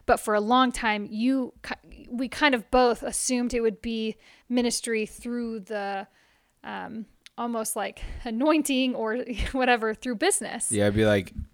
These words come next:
Speaker 2: ministry through the provision of,
Speaker 1: Yes,
Speaker 2: of business.
Speaker 1: exactly.
Speaker 2: Yeah,
Speaker 1: Which
Speaker 2: which is so funny
Speaker 1: still
Speaker 2: to think
Speaker 1: could
Speaker 2: about.
Speaker 1: happen,
Speaker 2: <clears throat>
Speaker 1: but it's so funny how,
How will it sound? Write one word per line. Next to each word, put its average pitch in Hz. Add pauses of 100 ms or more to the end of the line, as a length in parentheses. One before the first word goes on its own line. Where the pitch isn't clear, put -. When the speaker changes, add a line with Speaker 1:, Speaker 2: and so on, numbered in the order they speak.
(240)
Speaker 2:
ministry 107
through 98
the 92
provision 87
of, 80
Speaker 1:
Yes, 262
Speaker 2:
of -
business. - (140)
Speaker 1:
exactly. 233
Speaker 2:
Yeah, 82 (200)
Speaker 1:
Which 135
Speaker 2:
which 92
is 82
so -
funny 85
Speaker 1:
still 247
Speaker 2:
to -
think -
Speaker 1:
could 302 (220)
Speaker 2:
about. 233
Speaker 1:
happen, 240 (160)
Speaker 2:
<clears throat> 120
Speaker 1:
but 269
it's 254
so 262
funny 247
how, 214